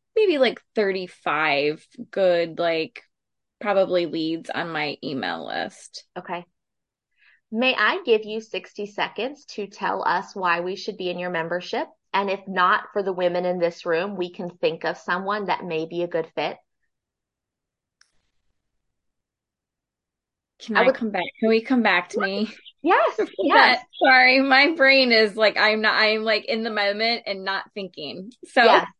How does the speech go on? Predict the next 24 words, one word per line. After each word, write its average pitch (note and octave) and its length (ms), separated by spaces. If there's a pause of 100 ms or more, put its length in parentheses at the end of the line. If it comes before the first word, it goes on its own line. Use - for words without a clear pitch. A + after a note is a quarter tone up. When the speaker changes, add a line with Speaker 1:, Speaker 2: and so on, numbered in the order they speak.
(400)
Speaker 2:
that - 160
is A4+ 140
Speaker 1:
<laughs> - 20
Speaker 2:
fine. F3 280 (420)
You B3+ 140
know, D4 100
one C4+ 220
of D#4 100
the C4+ 120
benefits A#3 520
that - 160
y'all G3+ 260
get G#3+ 280
of F#3 140
being A#3+ 280
here E3 280
is G3 220
we G#3 180
get A3+ 260
to C#4+ 100
connect F#3 400
with E3 180
each D3+ 140
other. - 380